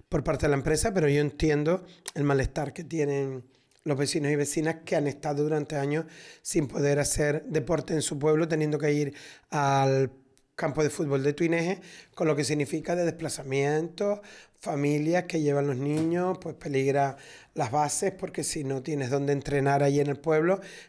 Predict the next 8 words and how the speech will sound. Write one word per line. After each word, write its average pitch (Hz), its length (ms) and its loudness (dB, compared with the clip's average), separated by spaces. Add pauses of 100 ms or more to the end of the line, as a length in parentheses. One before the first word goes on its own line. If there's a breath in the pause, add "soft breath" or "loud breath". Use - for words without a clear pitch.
gracias 160 340 0
que 156 100 -2
el 151 80 0
colegio, 143 640 0 (600 soft breath)
mm, 143 280 -4 (200)
cede 151 420 0
su 139 520 0
cancha 143 600 0